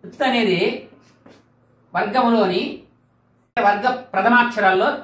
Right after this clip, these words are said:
తా ఉంది, అంటే తకారం. దీనికి నా గాని మా గాని పరమైనప్పుడు ఈ త్ అనేది ఎగిరి తొలగిపోయి మనకు తవర్గములోని చివరక్షరము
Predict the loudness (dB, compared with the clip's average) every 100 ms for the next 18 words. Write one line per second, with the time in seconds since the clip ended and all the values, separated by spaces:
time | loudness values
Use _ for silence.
0 | -12 2 2 2 -2 -6 -4 0 2 2
1 | 0 -10 -18 _ _ -4 -2 -2 -2 -2
2 | 0 0 0 -2 -2 -2 -2 -4 -4 -6
3 | -6 -2 -2 -4 -14 -12 -4 -2 -2 -6
4 | -8 0 0 0 -4 -4 -6 -8 -6 -4
5 | -2 -4 -4 0 2 2 -2 -8 -20 _
6 | -4 -4 0 0 -2 -8 -4 0 2 2
7 | 0 0 -2 -4 -2 -2 -2 -4 -2